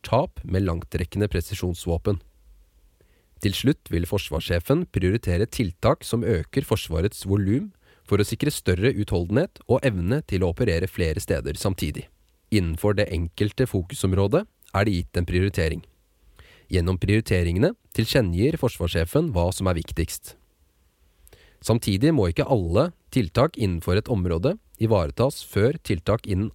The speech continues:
andre fokusområder kan iverksettes. Uavhengig av det økonomiske handlingsrommet er det viktig med god synkronisering internt i forsvarssektoren, og enhver vekst må ta hensyn til sektorens gjennomføringsevne.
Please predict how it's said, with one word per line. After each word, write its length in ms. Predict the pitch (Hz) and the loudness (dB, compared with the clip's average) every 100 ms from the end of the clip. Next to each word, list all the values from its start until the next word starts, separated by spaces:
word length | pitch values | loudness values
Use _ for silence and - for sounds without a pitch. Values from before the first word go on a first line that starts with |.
| 127 | -2
andre 300 | 101 87 123 | 0 -2 -2
fokusområder 760 | 92 - - 92 92 110 180 - | -2 -2 -2 2 2 0 -2 -4
kan 160 | 85 87 | -4 -2
iverksettes. 680 | 104 82 73 78 - 87 - - _ _ _ _ - _ _ _ | -2 -4 -4 -6 -4 -6 -8 -16 _ _ _ _ -20 _ _ _
Uavhengig 540 | 127 101 82 85 104 139 | 0 2 2 2 2 2
av 140 | 98 87 | 0 0
det 140 | 85 | 0
økonomiske 640 | - 107 90 90 90 127 | 0 -2 -2 -2 -2 0
handlingsrommet 640 | 123 87 85 - 104 185 - _ - | 0 -2 -2 0 2 0 -4 _ -10
er 160 | - 110 | 0 2
det 80 | 135 | 2
viktig 380 | 131 - 101 101 | -2 -6 0 0
med 180 | 120 101 | 0 0
god 280 | 101 165 - | 0 0 -2
synkronisering 760 | - 101 98 131 107 87 113 - | -2 0 0 0 0 2 0 0
internt 500 | 95 - 92 127 - | -4 -2 0 0 0
i 140 | 95 101 | -2 0
forsvarssektoren, 720 | 127 - 87 - 87 160 233 - _ - - | -2 -2 -2 -2 0 0 0 -4 _ -20 -6
og 140 | 104 | 0
enhver 420 | 113 107 92 151 127 | 2 2 2 2 0
vekst 380 | 131 - - 90 | -2 -4 -6 -2
må 80 | |
ta 80 | 87 104 | 0 0
hensyn 440 | 101 82 - 117 | 0 -2 -2 -2
til 160 | 101 - | -2 -4
sektorens 540 | 78 - 90 104 - | -6 -4 -2 0 0
gjennomføringsevne. 760 | 90 78 73 76 82 76 85 | -2 -2 -4 -4 -2 -2 -2